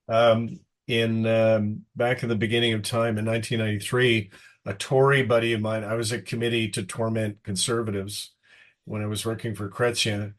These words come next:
And this Tory I was friends with slid into the seat beside me, and he said, "You know what they're calling you?" And I said, "No." And he said, "They're calling you the Prince of Darkness." And I laughed. And he said, "That's what Kim Campbell's calling you too," because she had just become conservative leader.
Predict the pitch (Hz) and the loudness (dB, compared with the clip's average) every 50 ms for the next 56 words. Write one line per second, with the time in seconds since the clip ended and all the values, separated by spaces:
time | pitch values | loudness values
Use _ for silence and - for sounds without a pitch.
0 | _ - - _ _ _ _ _ - 110 107 107 107 104 - - - - _ - | _ -20 -20 _ _ _ _ _ -8 -4 -4 -2 -2 -2 -2 -4 -4 -8 _ -8
1 | - - 131 127 131 127 131 127 123 120 110 104 104 98 101 - - - 135 135 | -2 2 4 4 6 6 4 4 4 4 2 2 0 -2 -4 -4 -2 0 2 4
2 | 143 139 135 - 117 110 107 107 104 - - - 131 131 123 123 123 120 107 104 | 4 4 2 0 0 -2 -2 -2 -2 -2 0 2 2 4 4 4 2 0 -2 -4
3 | 110 107 101 - - 120 113 98 90 98 101 - - 135 135 139 139 131 113 110 | -6 -4 -4 -2 -2 -2 -4 -4 -4 -4 -2 2 6 8 8 8 8 6 2 -2
4 | 107 107 107 110 110 107 104 - - 117 113 98 107 117 117 135 151 151 139 117 | -4 -2 -2 -2 -2 -2 -2 0 0 0 0 0 0 2 4 6 6 6 6 4
5 | - 113 104 98 - - 135 143 156 170 156 131 110 98 92 87 82 90 98 104 | 2 -2 -4 -4 0 4 6 8 8 8 6 4 2 -2 -4 -6 -8 -10 -12 -14
6 | - _ _ _ - - - - - _ _ _ _ - 101 104 104 104 - 110 | -18 _ _ _ -20 -20 -20 -20 -20 _ _ _ _ -4 -4 -2 -2 -2 -2 -4
7 | 101 98 113 113 110 101 95 98 95 98 98 98 - 120 101 92 101 104 104 - | -4 0 0 2 2 2 0 -2 -4 -4 -4 -2 -2 -2 -2 -4 -6 -6 -2 0
8 | 135 135 147 143 131 120 107 95 90 - - 135 131 143 147 - 123 98 90 104 | 2 4 4 4 2 0 -2 -4 -4 -4 -2 -2 -2 -2 -2 -2 -2 -2 0 0
9 | 117 135 139 - - - 76 - - - 104 92 98 98 101 - - 117 107 104 | 0 0 0 -2 -6 -10 -8 -6 -6 -6 -6 -6 -6 -4 0 2 2 2 2 0
10 | 101 101 - - - _ _ - - - - - - 120 120 - - 135 120 95 | -2 -4 -8 -12 -20 _ _ -20 -20 -20 -16 -8 -4 -2 0 2 4 4 2 2
11 | - - - 143 151 - 135 107 - - 165 160 151 156 - 143 156 170 160 135 | 0 2 2 4 4 4 2 0 0 0 2 2 4 4 4 4 4 4 2 0
12 | 120 110 - - 117 113 113 104 104 101 - 143 135 101 87 90 87 95 92 - | -2 -4 -2 0 0 0 0 -2 -4 -4 -4 -4 -4 -2 -4 -4 -4 -4 -6 -4
13 | - 107 98 90 101 98 - - 107 92 - 104 98 98 90 92 92 90 101 101 | -4 -4 -4 -4 -4 -6 -6 -8 -10 -8 -6 -6 -6 -6 -6 -8 -8 -6 -4 -4
14 | 101 95 95 95 90 92 101 104 101 95 92 90 90 | -4 -4 -6 -6 -6 -4 -4 -4 -4 -4 -4 -6 -8